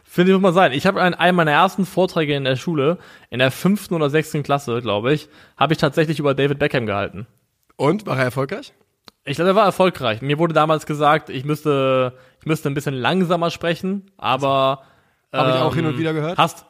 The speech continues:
Speaker 1: hast du, glaub ich, auch schon mal gehört, ne? Ich sollte ein bisschen <laughs> langsamer sprechen.
Speaker 2: Ja.
Speaker 1: Aber was ich gut konnte, schon immer, ist mir einfach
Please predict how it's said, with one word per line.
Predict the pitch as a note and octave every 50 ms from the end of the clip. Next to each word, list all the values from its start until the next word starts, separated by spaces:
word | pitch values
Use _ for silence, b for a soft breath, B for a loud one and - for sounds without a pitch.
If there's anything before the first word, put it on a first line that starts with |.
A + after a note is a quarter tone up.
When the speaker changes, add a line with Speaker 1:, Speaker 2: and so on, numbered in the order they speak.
| _ _ _
Speaker 1:
hast | - D3 E3 -
du, | F#3
glaub | F3 F#3 D#3
ich, | D3+
auch | D#3+ F3
schon | - F3
mal | D#3 C3+
gehört, | A#2+ A#2+ A#2 A2+ - -
ne? | - F#4+
Ich | - -
sollte | - E4 C#3+
ein | C#3
bisschen | - - C#3
<laughs> | C3+
langsamer | C#3 E3 E3+ F3 F3 E3
sprechen. | - - F3 F3 - F3+ F#3 F#3 -
Speaker 2:
Ja. | F3 E3 E3 B B B -
Speaker 1:
Aber | D3 D3 C#3+ D3
was | D3 D3 D3+
ich | D3 -
gut | - F#3+ -
konnte, | - F#3 F#3 G#3 F#3 G#3 G#3 G#3+ A#3 A3+ - _ -
schon | - - D#3+ -
immer, | E3+ E3+ F3+ F3 E3
ist | - D#3 D3 - E3
mir | D#3+ B2
einfach | C3+ D3 C#3+ - D3+ C#3+ B2